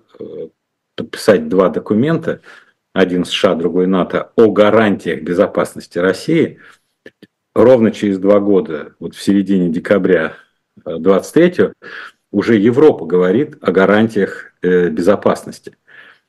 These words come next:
То есть, оказывается, гарантия безопасности — это не выдумка. Все хотят гарантии безопасности. И, скорее всего, раз заговорили о гарантиях безопасности, то, э, в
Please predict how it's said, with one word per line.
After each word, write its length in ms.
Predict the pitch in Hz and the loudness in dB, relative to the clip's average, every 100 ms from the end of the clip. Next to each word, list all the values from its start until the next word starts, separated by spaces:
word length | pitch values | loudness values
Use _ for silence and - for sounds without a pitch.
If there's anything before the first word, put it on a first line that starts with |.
| - | -2
То 80 | 98 | 0
есть, 140 | - | 0
оказывается, 760 | 98 175 190 151 110 - 104 | 2 2 2 2 0 0 -2
гарантия 380 | 95 123 135 123 | 2 2 0 -2
безопасности — 720 | 107 107 113 - - 113 - | 0 2 2 2 0 -4 -2
это 160 | 107 107 | -2 2
не 120 | 104 | 0
выдумка. 540 | 85 82 - 92 123 | 0 -6 -6 -4 -2
Все 220 | 120 - 151 | -2 2 2
хотят 360 | 107 - 92 | 2 0 -2
гарантии 440 | 80 101 101 - 82 | 2 2 2 -2 -6
безопасности. 880 | - - - 82 - 123 - 170 - - - _ _ _ _ - | -6 -4 -4 -6 -4 -6 -4 -6 -8 -16 -20 _ _ _ _ 0
И, 320 | 123 123 - | 2 2 0
скорее 440 | - 127 143 196 | 0 2 4 4
всего, 560 | - - 113 87 69 - _ _ | 2 0 0 0 -8 -14 _ _
раз 280 | 95 92 80 | -2 0 0
заговорили 400 | 87 98 95 85 | 0 2 2 2
о 80 | 82 | 0
гарантиях 460 | 92 90 80 80 | 0 -2 -4 -8
безопасности, 800 | 80 90 113 196 190 101 - 101 - - | -6 0 2 2 0 -2 -6 -14 -14 -2
то, 400 | 113 107 101 - - - - - _ - | 2 2 0 -4 -20 -20 -20 -20 _ -6
э, 40 | |
в 480 | 90 95 95 92 90 | 0 2 2 2 0